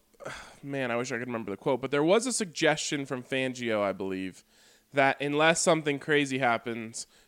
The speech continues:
Juwan, uh, James will be on the right side,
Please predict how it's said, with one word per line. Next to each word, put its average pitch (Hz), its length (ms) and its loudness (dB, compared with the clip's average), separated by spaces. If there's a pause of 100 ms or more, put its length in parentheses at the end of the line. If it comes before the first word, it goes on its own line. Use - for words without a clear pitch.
(100)
Juwan, 127 480 2 (120)
uh, 107 280 0
James 123 400 0
will 117 80 -4
be 120 480 -4 (340)
on 127 160 0
the 120 80 -2
right 90 260 -2
side, 50 300 -6